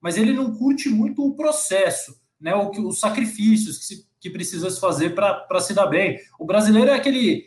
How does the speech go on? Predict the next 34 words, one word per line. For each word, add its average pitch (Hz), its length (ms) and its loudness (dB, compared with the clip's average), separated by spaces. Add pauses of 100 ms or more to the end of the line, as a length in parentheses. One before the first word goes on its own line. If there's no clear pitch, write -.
(140)
é 175 160 2
aquele 202 260 0
meme 214 440 4
que 214 120 -2
manda 196 280 0
a - 20 2
seleção 190 400 -4
de 190 120 -10
noventa 185 340 -4
e - 80 -12
quatro 196 360 0
falando, 175 360 0
"É, - 80 -2
esses - 200 -6
caras 220 300 -4
bebiam, 190 560 2
saíam 208 400 0
com 214 80 -2
a 214 40 -4
mulherada, 196 480 -2
não - 60 -10
sei - 120 -14
o - 20 -20
que, 233 140 -4
eram 233 200 0
campeões, 208 640 0
e 175 60 -4
esses 190 240 -6
aí 185 160 -2
de - 100 -10
dois 175 220 -6
mil 175 120 -6
e 147 60 -6
dez 185 580 -2